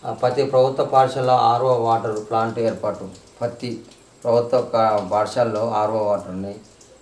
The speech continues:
ఇస్తామని చెప్పి దీని ప్ర-, స్థితిలో, దీన స్థితిలో విద్యార్థులు ఆరోగ్యపరమైన ఖర్చులు భరిస్తాం. నాణ్యమైన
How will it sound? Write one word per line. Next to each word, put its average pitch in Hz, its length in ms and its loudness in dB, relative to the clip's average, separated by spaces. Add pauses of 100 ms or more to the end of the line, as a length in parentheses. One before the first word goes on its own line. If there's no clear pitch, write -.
(100)
ఇస్తామని 110 380 -4
చెప్పి 101 200 -6
దీని 113 340 -6
ప్ర-, 113 380 -2
స్థితిలో, 120 580 -6
దీన 117 300 -4
స్థితిలో 117 420 -6
విద్యార్థులు 110 560 -4
ఆరోగ్యపరమైన 107 1160 -4
ఖర్చులు 107 500 -10 (580)
భరిస్తాం. 104 540 -6
నాణ్యమైన 110 540 -4